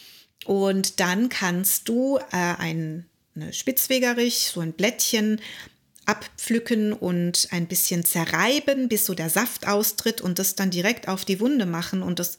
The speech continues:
hilft wirklich wunderbar. Und Spitzwegerich am besten ist sowieso ganz, ganz frisch. Also da ist die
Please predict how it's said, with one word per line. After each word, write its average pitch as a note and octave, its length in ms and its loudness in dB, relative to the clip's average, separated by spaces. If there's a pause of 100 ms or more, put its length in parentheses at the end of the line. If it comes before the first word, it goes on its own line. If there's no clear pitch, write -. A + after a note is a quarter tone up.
hilft G#3 500 -2
wirklich F#3 520 0
wunderbar. G3+ 1200 2 (560)
Und A#3+ 200 2
Spitzwegerich A3+ 760 0
am F#3 140 2
besten A3+ 400 0
ist G#3 140 0
sowieso G3+ 420 0
ganz, F#3+ 400 0
ganz F3+ 260 0
frisch. - 540 -2
Also F3+ 180 2
da F#3+ 180 2
ist G3 160 -2
die F3 140 -4